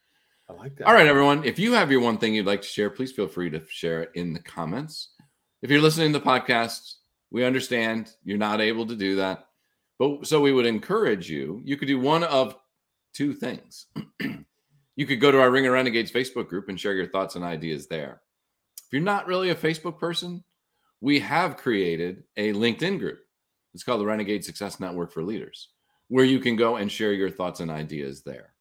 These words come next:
Speaker 2: So providing new, it's a restart for us was that not everybody wants to connect and engage on Facebook. Maybe they're interested in LinkedIn. So we are now gonna have a,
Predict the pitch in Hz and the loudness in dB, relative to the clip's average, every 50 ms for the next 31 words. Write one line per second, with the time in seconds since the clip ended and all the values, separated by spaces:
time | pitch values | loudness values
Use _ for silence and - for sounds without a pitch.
0 | _ _ _ _ _ _ _ _ - - - _ _ _ _ _ _ _ - - | _ _ _ _ _ _ _ _ -20 -20 -20 _ _ _ _ _ _ _ -6 0
1 | - 127 92 76 - - _ _ _ _ - - - - 98 98 101 104 101 101 | 2 2 2 2 -2 -14 _ _ _ _ -20 -20 -12 -4 -2 0 2 2 2 2
2 | 101 95 95 104 113 117 113 104 92 90 - 104 95 117 131 127 - - 135 123 | 2 0 0 0 0 0 -2 -4 -4 -4 -4 -2 2 2 2 2 2 2 2 2
3 | 117 110 - 110 117 - 151 147 135 127 127 - - 110 110 107 101 104 113 113 | 2 2 0 -4 -2 0 2 2 2 2 0 -4 -4 -4 -4 -2 -2 -2 -4 -4
4 | 113 - - - 135 143 143 147 160 160 156 151 147 151 147 147 151 151 156 165 | -4 -8 -16 -12 -8 -6 -4 -4 -4 -4 -4 -4 -4 -2 -4 -2 -2 -2 -4 -6
5 | 160 - 117 - 113 101 98 92 - 101 92 87 87 85 82 87 - 78 76 78 | -6 -8 -10 -8 -6 -6 -6 -6 -6 -6 -6 -4 -4 -4 -4 -6 -6 -10 -12 -12
6 | - - 87 85 85 - 151 165 165 - - 85 92 95 113 135 113 98 85 101 | -6 -6 -6 -4 -4 -4 -4 -6 -6 -6 -8 -6 -4 -2 -2 -2 -2 -4 -6 -6
7 | 123 139 - - _ _ _ _ _ _ _ _ - - 135 139 120 117 110 - | -8 -12 -18 -20 _ _ _ _ _ _ _ _ -10 -4 -2 0 0 -2 -2 -4
8 | - - 131 131 135 131 117 120 123 120 - 139 92 - _ _ _ _ _ _ | -6 -6 -4 -4 -2 -2 -4 -4 -4 -4 -6 -8 -8 -8 _ _ _ _ _ _
9 | _ _ _ - - 175 160 - - 139 139 147 151 143 135 131 127 127 123 123 | _ _ _ -20 -20 -20 -8 0 2 6 8 8 8 8 8 8 8 8 6 6
10 | 127 113 107 117 107 101 | 4 2 0 0 -2 -4